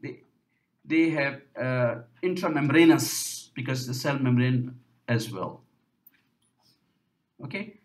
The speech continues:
so it passes through, and some of them may not have, like, for example, this one may not have a, an exposed thing. So something that is exposed,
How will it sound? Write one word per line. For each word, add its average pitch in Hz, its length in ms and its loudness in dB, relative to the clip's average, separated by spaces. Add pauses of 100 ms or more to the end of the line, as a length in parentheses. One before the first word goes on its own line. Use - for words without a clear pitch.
(140)
so 190 180 -8
it - 260 -8 (180)
passes 226 380 0
through, 220 200 -8
and 180 100 0
some 262 160 2
of 254 100 6
them 233 220 2
may 220 180 0
not 262 240 4
have, 151 240 2
like, 156 140 -2
for 170 80 -10
example, 165 260 -2
this 185 160 -6
one 190 240 -6 (260)
may 185 220 -2
not 208 220 0
have 160 280 0
a, 156 260 -2 (1080)
an 160 60 0
exposed 185 560 -2
thing. 135 180 -4
So - 280 -10
something 269 540 -2
that 233 180 -2
is 240 260 -6
exposed, 220 880 0